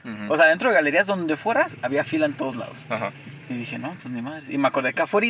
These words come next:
Speaker 2: estaba una placita de pura comida.
Speaker 1: Ujú.
Speaker 2: Y ya dije, "Pues voy al Cheesecake Factory".
Speaker 1: Ujú.
Speaker 2: Este, llego y no,
Speaker 1: Ujú.
Speaker 2: pues
Speaker 1: Cheesecake
Speaker 2: también
Speaker 1: Factory.
Speaker 2: como cinco personas esperándome. Y dije, "No manches, ¿no?". Al lado ya ves que venden uno de sushi, no me acuerdo cómo se llama.
Speaker 1: El P F Chang, creo es.
Speaker 2: No recuerdo,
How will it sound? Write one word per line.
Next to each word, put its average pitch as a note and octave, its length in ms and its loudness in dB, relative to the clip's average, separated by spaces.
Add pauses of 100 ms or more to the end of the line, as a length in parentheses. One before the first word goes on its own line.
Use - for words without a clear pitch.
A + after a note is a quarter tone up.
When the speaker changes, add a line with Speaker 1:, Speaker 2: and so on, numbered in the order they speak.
(100)
Speaker 2:
estaba C3+ 260 0
una C3+ 140 -2
placita B2 340 -8
de C3 60 -2
pura - 200 -10
comida. C4 260 -4 (280)
Speaker 1:
Ujú. C3 140 -4 (340)
Speaker 2:
Y D3 120 0
ya C#3+ 100 4
dije, C#3+ 160 -2
"Pues D3+ 180 -6
voy D3+ 140 0
al D#3 80 -4
Cheesecake - 320 -8
Factory". F3 400 -8 (580)
Speaker 1:
Ujú. B2+ 100 -8
Speaker 2:
Este, A#2+ 540 -8 (600)
llego A#3 500 0
y - 40 0
no, B3+ 180 -2
Speaker 1:
Ujú. - 80 -6
Speaker 2:
pues - 160 -10
Speaker 1:
Cheesecake A#2+ 200 -2
Speaker 2:
también B2 180 -4
Speaker 1:
Factory. B2 240 -2
Speaker 2:
como A#2 140 -4
cinco C#3+ 400 -2
personas C#3 380 -4
esperándome. B2+ 440 -6
Y - 120 -14
dije, - 220 -20 (120)
"No C3+ 80 -20
manches, - 340 -18
¿no?". B2 160 -12 (340)
Al B2+ 180 2
lado D3 200 4
ya D#3+ 100 0
ves D#3 120 -2
que E3 100 -4
venden D#3 160 0
uno E3 100 -4
de D#3+ 80 -2
sushi, C#3 300 -6
no C3+ 60 -6
me C3 60 -6
acuerdo C3 200 -8
cómo C3 160 -10
se B2+ 80 -8
llama. C#3 260 -4 (260)
Speaker 1:
El A2 220 -4
P A2+ 120 -4
F A2 140 -4
Chang, A2 280 -2
creo G#2+ 200 -6
es. - 220 -16 (160)
Speaker 2:
No C3 280 -8
recuerdo, A#2 500 -12